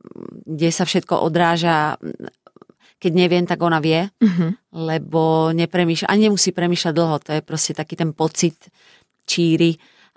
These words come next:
Speaker 1: A to, keď ona ma za niečo pochváli, alebo naopak mi povie: „Mm, čo ja viem, toto asi, mm,“ tak okamžite viem, že to je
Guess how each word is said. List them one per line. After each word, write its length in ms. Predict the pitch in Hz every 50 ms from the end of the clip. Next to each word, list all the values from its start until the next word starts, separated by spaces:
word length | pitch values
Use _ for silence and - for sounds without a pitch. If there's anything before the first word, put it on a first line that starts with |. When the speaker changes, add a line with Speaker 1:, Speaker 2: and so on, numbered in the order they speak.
| _ -
Speaker 1:
A 160 | - 170 170
to, 140 | - - 180
keď 240 | - 185 180 - -
ona 220 | 190 190 196 208
ma 100 | 190 185
za 140 | 180 190 170
niečo 240 | 175 175 - - 175
pochváli, 580 | - 175 160 - - 165 170 170 170 170 170
alebo 300 | 170 165 160 165 151 170
naopak 320 | 165 160 160 160 - 175 160
mi 140 | 160 170 151
povie: 260 | - 165 160 170 170
„Mm, 220 | - - 233 220 - - - - _ _ _ _ _ -
čo 240 | - - - 226 226
ja 320 | 254 262 - - 180 170
viem, 240 | 165 160 170 180 185
toto 240 | 180 190 175 - -
asi, 340 | - 190 180 - - - 190
mm,“ 300 | - - 190 196 208 202 - _ _ _ _ _ _ _ _
tak 180 | _ 180 175 -
okamžite 460 | - 180 - 196 196 185 180 175 190
viem, 240 | 175 170 180 175 175
že 160 | 170 185 180
to 80 | - 180
je 240 | 175 175 175 175